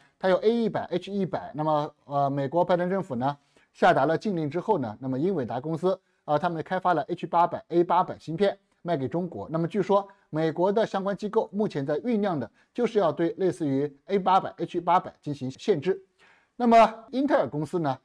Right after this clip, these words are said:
它自己其实呢也开发了一款人工智能芯片，它类似于英伟达的做法，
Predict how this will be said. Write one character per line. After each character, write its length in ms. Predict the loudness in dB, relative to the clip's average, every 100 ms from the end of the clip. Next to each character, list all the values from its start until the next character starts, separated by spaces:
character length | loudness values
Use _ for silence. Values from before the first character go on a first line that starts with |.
| _ -2
它 160 | 2
自 140 | 2 0
己 200 | -4 -8
其 160 | -4 -4
实 160 | -2
呢 220 | -4 -4 -6 _
也 360 | 0 2 2 0
开 180 | -2 0
发 140 | 2 0
了 80 |
一 80 | 0
款 220 | -2 -6
人 180 | -4 -4
工 160 | -2 -4
智 80 | -6
能 140 | -8
芯 160 | -6 -2
片， 200 | -2 -4 _ _ _
它 140 | 0 2
类 240 | 2 0
似 220 | 0 0 0
于 100 | 0
英 220 | -2 -2
伟 100 | -4
达 120 | -4
的 100 | -6
做 140 | -4
法， 200 | -4 -8